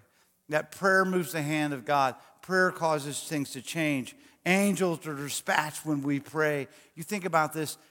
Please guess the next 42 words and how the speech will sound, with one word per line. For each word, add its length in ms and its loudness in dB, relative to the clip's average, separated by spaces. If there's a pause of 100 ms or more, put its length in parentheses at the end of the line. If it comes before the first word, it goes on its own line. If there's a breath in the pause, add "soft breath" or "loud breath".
(140)
every 320 2
prayer, 320 4
it's 120 -4
not 140 6
like 160 2
your 80 0
prayers 320 2
hit 140 -4
the 40 -4
ceiling. 540 0 (320 loud breath)
Every 340 2
prayer 300 2
goes 240 -2
to 80 -10
God. 340 4
Every 320 -2
prayer 360 0
is 100 -4
heard. 300 2 (320 loud breath)
Everything, 580 -2
God 320 0
hears 460 -6
everything. 520 -6 (200 soft breath)
Now, 80 -6
sometimes 400 -2
God 240 4
doesn't 200 -6
answer 220 -2
them 80 -6
the 80 -4
way 180 -2
we 140 -4
want. 340 -4 (220 soft breath)
Sometimes 400 -4
God 220 4
answers 300 -4
in 60 -6
a 40 -4
way 100 2
we 140 -4
don't 180 0
understand. 500 -6